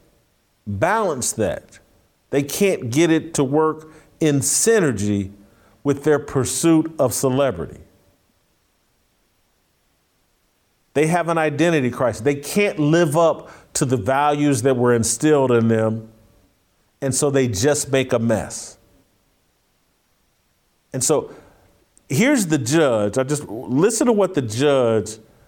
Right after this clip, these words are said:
says about Jussie Smollett before sentencing him.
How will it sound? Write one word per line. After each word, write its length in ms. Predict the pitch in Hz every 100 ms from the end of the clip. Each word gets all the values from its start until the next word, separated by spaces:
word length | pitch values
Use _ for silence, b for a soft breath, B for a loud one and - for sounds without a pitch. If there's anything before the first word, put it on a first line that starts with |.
| b
says 420 | - - 156 143
about 440 | 131 123 117 107 90
Jussie 440 | 92 139 135 131
Smollett 640 | 117 127 120 110 90 98 - - _ _ _ _ -
before 360 | 107 - 127
sentencing 600 | 110 - 131 117 101 101
him. 340 | 92 98 95